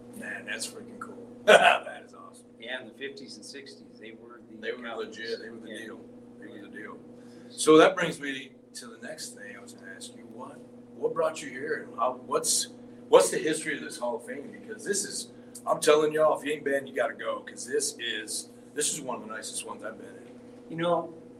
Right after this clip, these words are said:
Speaker 2: uh, i-, i-, if you've not been here, we, we'd love to hear what you think of it. You know, we've had guys, you know, we've had a lot of celebrity,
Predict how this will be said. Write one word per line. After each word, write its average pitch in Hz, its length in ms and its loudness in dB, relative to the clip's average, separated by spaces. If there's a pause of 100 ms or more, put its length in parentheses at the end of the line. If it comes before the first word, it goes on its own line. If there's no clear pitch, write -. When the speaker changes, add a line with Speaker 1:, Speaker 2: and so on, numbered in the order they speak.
(100)
Speaker 2:
uh, 147 220 -4 (100)
i-, - 20 -10
i-, 147 140 -4 (340)
if 135 200 -8
you've 131 120 -10
not 170 240 4
been 135 160 0
here, 123 180 -8
we, 123 200 -8 (160)
we'd 131 160 -4
love 135 220 2
to 123 80 -10
hear 139 360 0
what 123 160 -6
you - 80 -14 (100)
think - 220 -6
of - 160 -14
it. - 100 -14 (220)
You - 60 -12
know, - 80 -10
we've 202 240 -4
had 202 200 4
guys, 113 340 -6 (360)
you 196 60 -10
know, 175 100 0
we've 151 200 4
had 143 160 2 (220)
a 117 40 -14
lot 107 240 -4
of - 80 -12
celebrity, - 480 -12